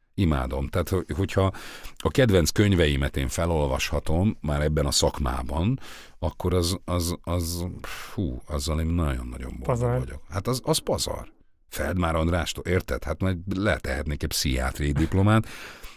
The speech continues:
Speaker 1: Csodálatos volt, arról nem is beszélve, hogy milyen le-,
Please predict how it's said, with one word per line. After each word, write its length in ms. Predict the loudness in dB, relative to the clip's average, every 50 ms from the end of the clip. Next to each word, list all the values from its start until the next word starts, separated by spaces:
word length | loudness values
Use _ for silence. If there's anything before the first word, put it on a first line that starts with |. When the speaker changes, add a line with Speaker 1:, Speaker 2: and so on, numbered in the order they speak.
| -20 _ _ -20 -20 -20 _ -12 _
Speaker 1:
Csodálatos 680 | 4 6 6 6 6 4 2 0 -2 0 0 0 0
volt, 320 | 2 4 4 4 4 2 0 -4 -2
arról 160 | 0 2 4 6
nem 80 | 6
is 100 | 6 6
beszélve, 380 | 6 4 4 4 4 4 4 6
hogy 80 | 6 6
milyen 300 | 6 6 4 4 4 4
le-, 240 | 2 2 0 -2